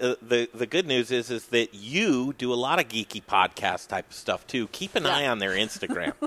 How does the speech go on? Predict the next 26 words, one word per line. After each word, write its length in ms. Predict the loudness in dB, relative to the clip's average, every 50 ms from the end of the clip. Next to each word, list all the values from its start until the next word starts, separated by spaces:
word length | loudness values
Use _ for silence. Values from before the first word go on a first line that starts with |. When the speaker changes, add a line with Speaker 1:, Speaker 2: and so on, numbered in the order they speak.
| -8 -8 -12
Speaker 2:
<laughs> 280 | -10 -6 -8 -8 -4 4
Speaker 1:
What's 260 | 6 6 6 6 4
your 100 | 2 2
Instagram 520 | 2 2 0 -4 -4 0 2 2 2 2
so 120 | -2 -4 -4
people 380 | -2 -2 -2 0 0 0 0
can 100 | 0 -6
say, 240 | -10 -2 0 0 0 4
"Okay, 320 | 4 2 4 4 0 -2 0
yeah, 200 | 2 2 2 4
I 140 | 4 2
know 140 | 2 2 -2
what 120 | -2 -4 -6
you're 60 | -12 -6
talking 280 | -2 -2 -2 -2 -6
about 140 | -10 0 4
Speaker 2:
Yeah, 240 | 6 8 8 6 4 0
Speaker 1:
now"? 40 | -6 -10
Speaker 2:
s-, 180 | -12 -12 -6 0
it's 200 | 0 0 0 -2 2 4
at 240 | 4 4 4 2 -2
Visit 300 | -6 -4 -4 -4 -6 -6
Nurture 400 | -8 -10 -10 -8 -8 -6 -6 -6
is 180 | -6 -8 -8
Nurture's 320 | -8 -12 -12 -12 -12 -14 -14
Instagram, 720 | -14 -14 -12 -14 -10 -6 -4 -2 -2 -2 -4 -6 -10